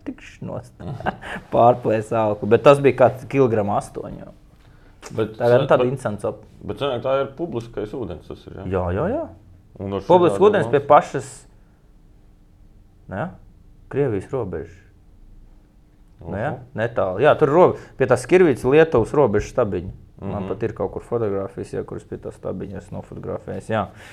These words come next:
Speaker 1: Un tā ir, ā, Nemūnas atteka.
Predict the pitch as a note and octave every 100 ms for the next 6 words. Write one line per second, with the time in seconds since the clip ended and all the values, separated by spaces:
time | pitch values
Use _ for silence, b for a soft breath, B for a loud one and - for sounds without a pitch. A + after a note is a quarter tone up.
0 | B A#2 D#3 F3+ E3 D#3+ D#3+ D#3 D3 C#3
1 | C3 B2+ B2+ A#2 A#2 C3+ D3+ C3+ A#2+ A#2
2 | G#2+ - A2+ A2+ - - - -